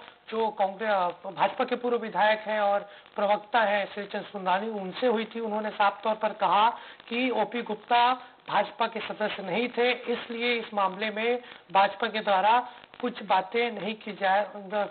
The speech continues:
न-, नहीं की जा रही है। इसके अलावा अगर बात की जाए, तो, अ, जब, अ, अ,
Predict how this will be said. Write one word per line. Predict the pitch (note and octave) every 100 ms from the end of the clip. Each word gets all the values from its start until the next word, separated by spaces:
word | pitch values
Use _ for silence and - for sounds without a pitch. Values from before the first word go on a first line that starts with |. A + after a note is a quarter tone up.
| -
न-, | G#3 G#3+ -
नहीं | G#3 A3
की | A3+
जा | G3 F#3+
रही | F#3 F#3
है। | E3+ G3+ D#3 - - -
इसके | G#3 -
अलावा | C4 B3+ C4+
अगर | B3+ B3
बात | G#3+ A3 -
की |
जाए, | A#3 A#3 B3+ - - - -
तो, | B3 B3+
अ, | G3+ F#3+ F3+ F3+
जब, | - B3+ B3+ C#4+ C#4+ C4 - - - - -
अ, | G3+ F#3+ G3 F#3+ -
अ, | F#3+ F#3+ F#3